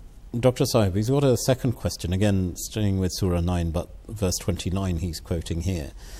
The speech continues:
which he said is often used by non-Muslims to support their, and it is an erroneous claim, that Islam somehow promotes aggression and violence.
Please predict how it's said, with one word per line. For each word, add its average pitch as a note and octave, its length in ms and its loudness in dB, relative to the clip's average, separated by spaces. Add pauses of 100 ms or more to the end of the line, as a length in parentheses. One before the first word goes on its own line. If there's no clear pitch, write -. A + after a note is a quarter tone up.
(160)
which - 160 0
he G#2+ 60 2
said G2+ 260 2
is G2 180 -2
often G#2 320 0
used F2+ 280 0
by F2 280 0
non-Muslims F#2 920 0 (340)
to - 100 -2
support F#2+ 460 -4
their, G2 320 2 (380)
and E2+ 180 -4
it F2 120 -2
is F#2 160 0
an E2 120 -2
erroneous D2 500 -4
claim, C#2+ 360 -8 (320)
that F2 200 -4 (100)
Islam F2 420 -2
somehow D#2+ 520 -4 (440)
promotes E2 400 -4
aggression E2 460 -2
and D#2+ 160 -2
violence. D#2+ 580 -6